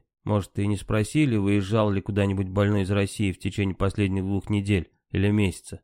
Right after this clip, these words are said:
но запись сделали. «Объективно состояние больного тяжёлое», продолжил Свиридова. Сознание спутанное, дезориентирован. Кожные покровы гиперемированы, влажные, горячие, чистые, сыпи нет.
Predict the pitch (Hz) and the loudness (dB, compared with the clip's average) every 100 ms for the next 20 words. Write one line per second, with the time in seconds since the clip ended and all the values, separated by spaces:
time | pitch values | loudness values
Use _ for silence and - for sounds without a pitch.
0 | _ _ - 135 113 117 120 113 98 107 | _ _ -6 -4 -2 -2 -2 -4 -2 0
1 | 113 101 85 - _ _ _ _ - 123 | 2 0 -4 -10 _ _ _ _ -6 -2
2 | 147 139 196 202 180 143 139 - 156 180 | -2 -2 -2 0 2 0 -4 0 2 4
3 | 175 143 147 156 170 151 165 151 170 135 | 2 2 2 4 2 2 0 2 4 4
4 | 90 82 _ 95 92 98 92 92 - 95 | 2 -2 _ -4 0 0 0 -2 -2 -2
5 | 90 82 76 - _ _ _ _ 117 113 | -2 -4 -8 -12 _ _ _ _ -4 0
6 | 165 180 175 - 156 156 143 143 131 127 | 0 2 0 -2 0 2 2 0 0 0
7 | 139 156 165 151 - 143 127 123 107 - | 0 2 4 2 2 2 4 0 -2 -8
8 | _ _ 139 147 151 - 147 139 165 160 | _ _ -2 0 0 0 0 0 2 2
9 | 143 131 143 139 143 160 165 151 123 92 | 2 -2 -2 0 2 2 2 2 0 -2
10 | 101 147 156 131 127 120 131 151 151 - | 0 2 2 2 -2 0 0 2 0 -2
11 | 113 143 151 - 95 92 - 156 151 147 | -4 0 0 0 -6 -4 0 0 2 2
12 | 139 104 | 2 0